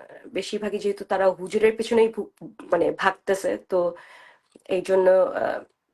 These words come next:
হুজুররাও তো বেশিরভাগ মানুষকে পাগল করে দিচ্ছে। So I just want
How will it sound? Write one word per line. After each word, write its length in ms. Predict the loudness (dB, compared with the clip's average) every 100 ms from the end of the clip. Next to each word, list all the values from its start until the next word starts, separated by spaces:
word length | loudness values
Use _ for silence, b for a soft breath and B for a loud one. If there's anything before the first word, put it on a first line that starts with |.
| _ _ _ _ _ -20
হুজুররাও 580 | -12 -6 -2 2 4 4
তো 120 | 4 0
বেশিরভাগ 360 | 0 -2 -4 0
মানুষকে 280 | -2 -2 -2
পাগল 260 | -2 -2 -4
করে 200 | -8 -10
দিচ্ছে। 280 | -10 -10 -12
So 200 | -8 -6 -4
I 120 | -4
just 280 | -4 -6 -6 -14 -8
want 340 | -4 -4 -4